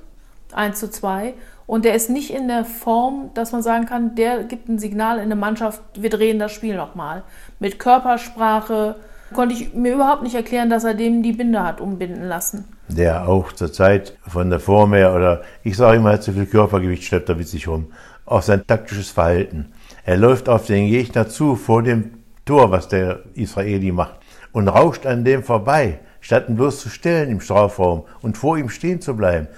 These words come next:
Speaker 2: Da saust er an dem vorbei, hat seinen Körper nicht im Griff,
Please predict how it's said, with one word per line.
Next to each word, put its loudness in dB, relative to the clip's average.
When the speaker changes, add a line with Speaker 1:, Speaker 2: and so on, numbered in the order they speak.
Speaker 2:
Da 2
saust 2
er 2
an -2
dem -2
vorbei, 2
hat -2
seinen 2
Körper 0
nicht -4
im -4
Griff, -2